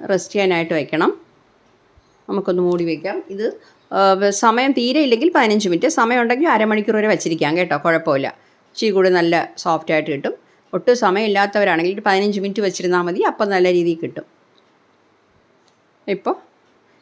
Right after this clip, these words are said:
ഞാൻ വച്ചിട്ട് ഇപ്പം ഞാൻ അരമണിക്കൂറായി, ഞാൻ വേറൊരു ജോലിക്ക് പോയി, അത് കാരണം അരമണിക്കൂറായി. കണ്ടോ, ഇത് ഈസ്റ്റ് ഇട്ടാലും ഇങ്ങനെ പൊങ്ങി കളയത്തൊന്നുമില്ല.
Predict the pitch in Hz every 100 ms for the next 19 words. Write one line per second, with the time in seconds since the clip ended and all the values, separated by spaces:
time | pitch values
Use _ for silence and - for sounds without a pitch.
0 | _ 165 190 185 185 - 254 - _ _
1 | 165 156 - 165 180 190 185 180 156 147
2 | 160 160 170 175 175 170 170 175 165 156
3 | 165 165 170 175 165 165 165 170 165 143
4 | 156 349 - _ _ _ _ - 156 190
5 | 330 - _ _ _ _ _ - 214 233
6 | 233 220 226 226 226 220 214 208 226 220
7 | 196 190 196 196 196 185 143